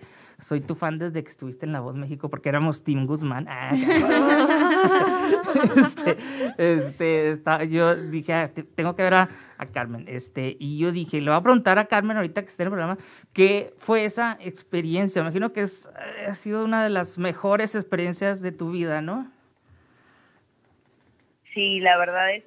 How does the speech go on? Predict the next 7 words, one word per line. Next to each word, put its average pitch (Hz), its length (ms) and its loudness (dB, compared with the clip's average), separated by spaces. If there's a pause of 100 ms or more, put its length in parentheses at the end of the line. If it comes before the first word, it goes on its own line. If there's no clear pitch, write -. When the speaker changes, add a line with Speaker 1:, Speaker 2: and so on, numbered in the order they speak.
Speaker 3:
que, 214 360 -8 (480)
la 180 160 4
verdad 165 280 0
es 175 140 -6
que 220 120 -14
es 208 120 -12
algo, 185 640 -2